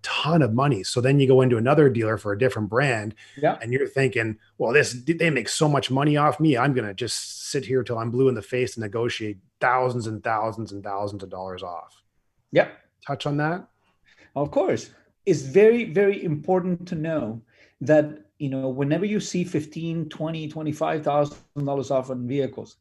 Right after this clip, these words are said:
Speaker 2: that does not come from the dealership, Chris. Manufacturers are terrible at this. They are terrible. They have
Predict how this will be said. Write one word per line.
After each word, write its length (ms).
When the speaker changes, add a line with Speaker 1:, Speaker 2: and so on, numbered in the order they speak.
Speaker 2:
that 400
does 240
not 300
come 260
from 200
the 100
dealership, 460
Chris. 340
Manufacturers 920
are 200
terrible 640
at 160
this. 260
They 340
are 180
terrible. 580
They 260
have 340